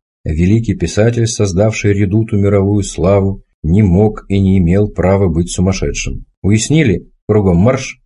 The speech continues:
и выше ногу». Теперь Баруха изучают даже на земле. В редуте распространены его портреты. Один, как говорят, висит в рабочем кабинете арбитра.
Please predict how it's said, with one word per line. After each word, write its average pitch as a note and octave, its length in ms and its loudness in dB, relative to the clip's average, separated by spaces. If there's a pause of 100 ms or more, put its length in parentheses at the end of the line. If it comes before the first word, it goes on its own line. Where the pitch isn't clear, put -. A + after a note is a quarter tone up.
и G2+ 100 0
выше G2+ 280 0
ногу». C#2 340 -8 (640)
Теперь B2+ 440 0
Баруха G#2 420 0
изучают G2 580 -2
даже A2 260 2
на G#2+ 120 2
земле. G2+ 520 0 (220)
В D#2+ 160 0
редуте A2 600 0 (180)
распространены G#2 800 0
его B2 360 2
портреты. A2 760 -2 (140)
Один, F2+ 320 0
как G2+ 180 -2
говорят, F2 480 0 (180)
висит F#2 460 0
в E2 100 -4
рабочем F2 480 0
кабинете E2 580 -2
арбитра. D#2 640 -4